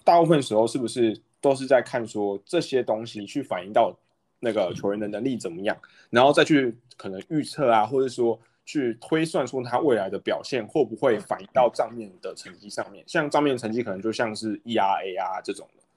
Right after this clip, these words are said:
那你觉得就是我们在运用进阶数据的时候，我们最主要用途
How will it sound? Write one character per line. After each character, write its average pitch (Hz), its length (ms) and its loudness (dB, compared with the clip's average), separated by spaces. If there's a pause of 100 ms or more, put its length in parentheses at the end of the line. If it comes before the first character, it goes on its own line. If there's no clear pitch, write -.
(480)
那 175 140 2
你 117 140 -2
觉 95 140 -8
得 92 280 -8 (380)
就 - 80 -8
是 120 360 2
我 110 80 -4
们 104 120 -6
在 156 120 6
运 156 160 4
用 139 180 4
进 135 160 2
阶 113 140 4
数 113 180 -4
据 104 100 -10
的 98 80 -2
时 95 140 -4
候， 107 60 2
我 101 100 -4
们 95 180 -8
最 151 160 4
主 98 140 -6
要 110 140 4
用 104 180 -2
途 - 140 -20